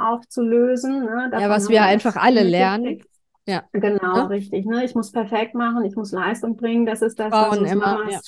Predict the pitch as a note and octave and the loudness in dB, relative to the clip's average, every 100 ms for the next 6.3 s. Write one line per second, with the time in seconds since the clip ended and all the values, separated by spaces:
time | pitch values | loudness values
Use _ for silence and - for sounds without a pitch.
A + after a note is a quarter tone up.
0 | - - _ - A3+ G3+ G#3+ G#3+ G#3 G#3+ | -18 -20 _ -2 -2 0 -2 0 0 0
1 | B3 - A3 A3+ A3 A3 G#3 G3+ - G3 | 0 -2 -2 0 2 2 0 -4 -8 -4
2 | G3+ G3+ G#3+ G#3+ A3 G#3+ G#3 G3+ G3 F#3+ | -4 -2 0 2 2 0 -2 0 0 0
3 | F#3+ - G3+ G3+ G3 F#3 F#3+ G3 A3 C#4+ | -2 -4 -4 0 0 0 -2 -6 -6 -6
4 | D4+ - - _ - G3+ G#3 G3 G3 - | -10 -20 -20 _ -4 0 2 0 -2 -8
5 | G3 F#3+ F#3 F#3+ F#3+ _ _ _ _ - | -6 -4 -2 -4 -6 _ _ _ _ -6
6 | F#3+ G3 - | -4 -4 -6